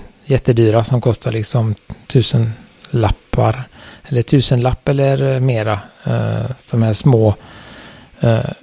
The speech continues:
där är det ju så, alltså, att då är det ju speciella leror som passar speciella teer.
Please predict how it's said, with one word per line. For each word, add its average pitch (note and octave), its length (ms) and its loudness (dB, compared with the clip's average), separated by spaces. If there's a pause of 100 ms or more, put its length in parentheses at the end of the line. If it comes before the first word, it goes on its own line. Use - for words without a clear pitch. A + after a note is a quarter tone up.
(300)
där B2+ 360 2
är A#2 260 -2
det B2+ 100 0
ju E3 200 4
så, - 260 -2
alltså, A2 400 -2 (1300)
att A#2 140 -6
då B2 160 2
är A#2 200 2
det A#2 60 2
ju C3 120 4
speciella A2+ 840 -2 (220)
leror A#2+ 880 0
som C#3+ 180 -4
passar B2 340 -2
speciella A2 480 -4
teer. A2+ 640 -2